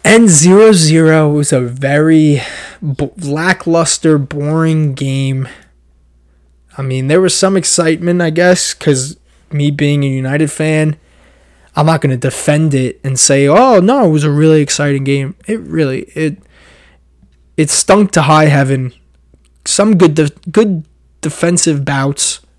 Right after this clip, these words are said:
I would say, honestly, though. Wan-Bissaka taking on Matomo. Not an easy person to defend. He plays good.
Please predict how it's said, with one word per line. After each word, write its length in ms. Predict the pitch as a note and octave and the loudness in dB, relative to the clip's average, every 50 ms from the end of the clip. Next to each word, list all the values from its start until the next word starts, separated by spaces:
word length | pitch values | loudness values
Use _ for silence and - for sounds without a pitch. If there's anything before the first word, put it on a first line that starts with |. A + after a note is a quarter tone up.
| _ _ _ - | _ _ _ -4
I 120 | C#3 C3+ | -2 0
would 160 | C3 C3+ B2+ | 0 0 0
say, 460 | - - - C#3 C3 C3 C3 C3 C3 C#3 | 0 -2 -2 -2 -2 -4 -4 -6 -8 -8
honestly, 460 | C3+ C3 C3+ C3 B2+ - - C3+ C3 | -8 -8 -8 -8 -8 -8 -8 -8 -8
though. 360 | C3 C3+ C3 C3 C3 B2+ - _ _ _ _ _ _ _ | -6 -6 -8 -8 -8 -10 -12 _ _ _ _ _ _ _
Wan-Bissaka 680 | - D3 D3+ D3+ D3+ D3 - - D3 C#3+ C#3+ - C#3 | -2 -2 0 0 2 0 0 0 0 0 -2 -4 -6
taking 340 | C#3 - D#3+ D3 C#3 - C#3 | -4 -2 -2 -2 -2 -2 -2
on 160 | C#3 C3+ C3 | -4 -4 -4
Matomo. 680 | C3 B2+ - - - C#3+ C#3 C3+ C3 B2+ B2+ B2 B2 - - _ _ _ _ _ _ - | -6 -8 -8 -8 -6 -4 -4 -2 -4 -4 -4 -6 -8 -10 -14 _ _ _ _ _ _ 0
Not 180 | D3+ E3 F3+ | 2 2 2
an 120 | F3 E3 D#3+ | 4 4 4
easy 340 | D#3+ D#3 C#3+ C#3+ D3 D3 | 2 2 2 2 0 0
person 460 | C#3 - - D3+ D3 C#3+ - - C#3 C3+ | -2 -2 0 0 0 0 0 -2 -4 -6
to 180 | - C#3+ C3 B2 | -4 -4 -6 -6
defend. 640 | B2+ B2 - - - D#3 D#3 D#3 D#3 D3+ C#3+ - - _ _ _ _ _ _ _ _ _ _ _ _ | -8 -10 -8 -4 -2 0 0 2 0 0 -2 -4 -8 _ _ _ _ _ _ _ _ _ _ _ _
He 180 | - - F3+ F3+ | -4 -2 -2 -2
plays 340 | D3+ - E3 D#3 C#3+ C3+ C3 | 0 2 2 2 2 2 0
good. 400 | - D3 C#3+ C#3+ C#3 C3 - | -2 -2 0 0 0 -2 -6